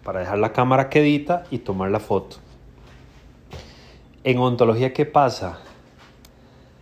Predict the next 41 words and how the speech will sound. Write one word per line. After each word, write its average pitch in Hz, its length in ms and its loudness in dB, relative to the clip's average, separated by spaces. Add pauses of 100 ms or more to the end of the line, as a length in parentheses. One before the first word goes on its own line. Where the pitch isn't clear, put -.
(500)
Yo 117 140 2
estoy 127 200 0
sosteniendo 143 480 2
la 156 100 4
foto, 143 480 2 (340)
le 101 80 -2
voy 95 120 2
a 98 60 -2
tomar 117 260 0
la 123 80 2
foto 131 460 -2
al 113 220 0
paciente, 127 720 -4 (1040)
y 139 120 0
si 117 200 -2
duro 139 480 4 (120)
tres 147 220 4
segundos 170 480 0
tomando 117 280 -2
la 156 100 0
foto, 156 300 0
tengo 120 200 -2
que 151 100 0
aguantar 135 440 2
la 143 140 2
cámara 139 360 2
en 101 60 -2
la 95 100 -2
misma 135 220 2
posición 156 520 0
con 113 180 -6
mis 95 140 -6
dos 127 180 0
manos 151 440 0 (640)
durante 107 280 -2
tres 120 200 -2
segundos 151 340 0
para 113 180 -4
tomar 104 240 -2
la 151 80 2
foto, 151 400 -2